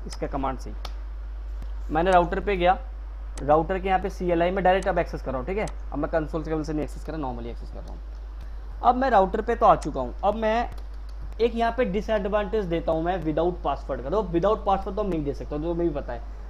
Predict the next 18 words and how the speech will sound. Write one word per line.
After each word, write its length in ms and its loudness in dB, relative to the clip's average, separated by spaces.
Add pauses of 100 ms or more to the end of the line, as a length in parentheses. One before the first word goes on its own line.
अब 140 4
एक 140 2
ये 120 4
user 340 4
है, 120 -6 (3250)
अ, 1900 -8
एक 160 -4
यूजर 340 4
आया, 260 2 (2500)
एक 140 -4
ये 240 2
user 260 4
आया, 220 0 (540)
ये 180 6
sales 520 0
का 120 4
बंदा 340 2
है, 180 -4